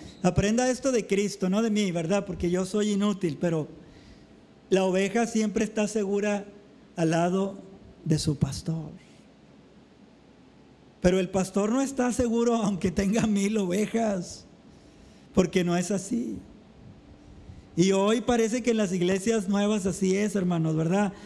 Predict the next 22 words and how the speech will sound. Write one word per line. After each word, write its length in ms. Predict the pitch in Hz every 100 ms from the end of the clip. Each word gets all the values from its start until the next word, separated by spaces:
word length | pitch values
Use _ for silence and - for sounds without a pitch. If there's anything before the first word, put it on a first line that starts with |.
| - -
Que 280 | - 180 175
las, 340 | 170 175 175 185
las 220 | 175 175
ovejas 440 | 175 170 180 214 214
tienen 320 | 202 208 196
que 340 | 190 220 240 - - - - - - - - - - -
cuidar 480 | - 160 156 185 202
al 160 | 185 151
pastor. 380 | 147 - - - - - - - - - - - - - - - - - - - - - - - - - - - -
Dice 180 | - 151
el 80 | 190
versículo, 600 | 202 190 220 220 190 135 - - - - - - - - - - - - - - - - - -
"No 280 | 170 180 190
teniendo 440 | 220 226 220 220
señorío 580 | 202 214 214 214 226 226
sobre 440 | 226 208 208 202
los 380 | 196 196 180 -
que 120 | -
están 500 | 185 - 190 214 226 -
a 100 | 185
vuestro 840 | 170 185 233 233 - 214 208 190
cuidado, 920 | - 165 143 147 151 151 131 135 120